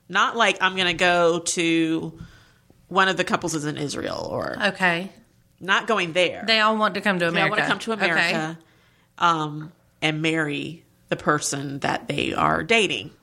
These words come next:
Speaker 2: Okay.
Speaker 1: So, but I believe it's, you have to do it within ninety days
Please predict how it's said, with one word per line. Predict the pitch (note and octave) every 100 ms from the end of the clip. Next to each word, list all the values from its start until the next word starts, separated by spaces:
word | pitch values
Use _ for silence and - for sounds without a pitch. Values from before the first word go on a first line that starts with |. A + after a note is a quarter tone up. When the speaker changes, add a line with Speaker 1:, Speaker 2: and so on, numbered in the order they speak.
| _ _ _ F3
Speaker 2:
Okay. | E3+ F3 D#3+ E3 G3+ - _ _ _ -
Speaker 1:
So, | - A3 F#3+ F3+ F3 E3+ F#3 -
but | D3 D3 G#3+ F3 E3
I | -
believe | E3 - F3 F#3+ F#3
it's, | E3 - F3
you | E3
have | E3+ E3
to | E3
do | E3+ E3
it | D#3+
within | E3 D#3+ D3+
ninety | D3+ E3 E3
days | D3+ C#3 D#3 F#3 G#3 -